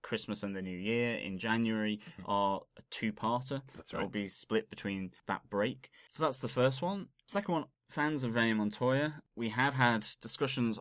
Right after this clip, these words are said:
Speaker 1: on Twitter with, um, a few different people, and we were wondering about the questionnaires as the fan club for Victoria Cartagena and, uh, Renee Montoya, the character that she plays.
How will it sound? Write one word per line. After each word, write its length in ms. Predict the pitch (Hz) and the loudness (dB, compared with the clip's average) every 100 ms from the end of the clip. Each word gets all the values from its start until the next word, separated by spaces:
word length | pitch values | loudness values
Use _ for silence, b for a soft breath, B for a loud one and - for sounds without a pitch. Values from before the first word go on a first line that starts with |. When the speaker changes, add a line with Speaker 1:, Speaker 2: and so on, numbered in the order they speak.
| 104 | -2
Speaker 1:
on 280 | 104 104 104 | 0 -2 -6
Twitter 520 | - 135 131 131 113 - | -10 -10 -6 -4 -4 -6
with, 500 | 98 110 107 104 - - | -6 -2 -2 -2 -6 -10
um, 280 | 98 95 - | -8 -10 -12
a 160 | - - | -20 -8
few 300 | 143 127 107 | -4 -2 -4
different 320 | 113 - - | -6 -8 -10
people, 420 | 135 139 156 147 B B - | -8 -6 -4 -6 B B -6
and 100 | 120 | -2
we 40 | |
were 60 | 120 | 0
wondering 520 | 135 160 127 113 110 | 0 0 -2 -2 -2
about 340 | - 107 104 - | -4 -6 -6 -8
the 240 | 104 98 - - | -10 -10 -12 -16
questionnaires 1040 | - 123 117 - - 101 98 117 165 - - | -8 -6 -6 -6 -4 -2 -2 -4 -6 -10 -8
as 340 | 104 104 95 - | -4 -4 -4 -10
the 100 | - | -12
fan 360 | - 117 117 | -4 -2 -2
club 400 | 117 - 113 104 | -4 -2 -2 -2
for 500 | - - 107 104 98 - B B _ | -8 -4 -2 0 -2 -8 B B _
Victoria 460 | 113 - 113 107 98 | -10 -4 0 2 2
Cartagena 840 | 107 98 95 98 139 143 139 135 131 B B | -2 -4 -4 -4 -2 0 0 -2 -6 B B
and, 440 | 101 101 98 98 98 | -2 0 0 -4 -6
uh, 440 | - 98 95 92 82 | -6 -6 -6 -8 -4
Renee 220 | 107 107 | 0 2
Montoya, 680 | 101 98 - 127 131 127 - - | 0 -2 -2 0 2 0 -4 -12
the 80 | |
character 560 | - 113 120 151 117 113 B B B | -8 -4 -4 -4 -6 -8 B B B
that 140 | 107 - | -6 -4
she 160 | 98 | -6
plays. 500 | - 127 135 139 135 | -4 0 0 0 -6